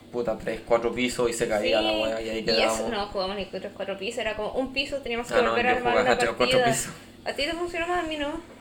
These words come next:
Speaker 1: No, pero se, se hace pesado.
Speaker 2: Mm.
Speaker 1: El online es malo y te obliga a comprarle el adaptador a la Switch del Ethernet, cosa
Speaker 2: Mm.
Speaker 1: que no debería ser.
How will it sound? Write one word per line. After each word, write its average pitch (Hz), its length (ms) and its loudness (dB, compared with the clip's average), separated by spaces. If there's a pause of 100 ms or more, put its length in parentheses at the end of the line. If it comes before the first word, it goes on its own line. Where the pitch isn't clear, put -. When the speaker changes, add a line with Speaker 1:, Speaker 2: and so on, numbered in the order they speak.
(280)
Speaker 1:
No, 104 220 0
pero 110 160 2
se, 107 460 -4
se - 180 -4
hace 107 320 0
pesado. 107 440 -4 (220)
Speaker 2:
Mm. 247 1000 -10
Speaker 1:
El 113 60 -4
online 107 360 -2
es 110 60 -8
malo 113 540 0
y 104 300 -8
te - 120 -4
obliga 113 460 2
a 117 60 2
comprarle 110 420 0
el 110 80 -2
adaptador 107 520 0
a 117 40 2
la 113 140 0
Switch 117 480 -8
del 113 500 -4
Ethernet, 117 640 -2
cosa 120 240 0
Speaker 2:
Mm. 110 60 -2
Speaker 1:
que 110 100 -2
no 110 140 0
debería 107 480 0
ser. 117 380 -4